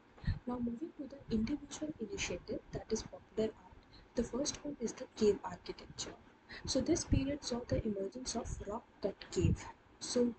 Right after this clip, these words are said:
during the Mauryan period, we see basically there was a prevalence of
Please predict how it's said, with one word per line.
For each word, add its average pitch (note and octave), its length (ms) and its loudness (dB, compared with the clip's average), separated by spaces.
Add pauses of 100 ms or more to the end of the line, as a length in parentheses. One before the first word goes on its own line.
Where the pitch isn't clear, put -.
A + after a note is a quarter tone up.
during A#3 240 4 (100)
the E4+ 80 -4
Mauryan A3+ 420 -2 (100)
period, F#3 320 -2 (400)
we A3 120 8
see A#3 360 2 (200)
basically D4+ 440 4
there C#4 140 2
was - 160 -6
a C#4+ 40 -10
prevalence G3+ 560 0
of C#4+ 220 -2